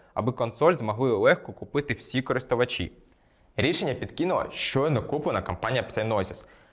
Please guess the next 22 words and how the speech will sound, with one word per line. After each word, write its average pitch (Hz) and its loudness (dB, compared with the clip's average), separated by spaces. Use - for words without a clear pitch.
Вони 156 8
домовились 123 2
із 110 -8
C 165 0
N 120 0
System 113 -6
про 117 2
створення 156 2
окремого 135 2
процесора 135 0
саме 165 4
для 131 2
Sony. 90 -2
Він 180 8
не 262 6
був 170 4
розрахований 107 2
на 95 -8
стандартні 110 0
задачі 98 -2
для 92 0
комп'ютера, 131 -2